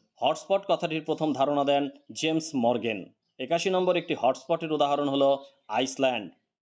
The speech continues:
বা বিরাশি নম্বর, হাওয়াই দ্বীপের অগ্নি দেবতা হলেন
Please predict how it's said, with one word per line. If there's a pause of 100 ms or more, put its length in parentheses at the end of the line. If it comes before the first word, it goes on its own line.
(140)
বা
বিরাশি
নম্বর, (1000)
হাওয়াই
দ্বীপের (440)
অগ্নি
দেবতা
হলেন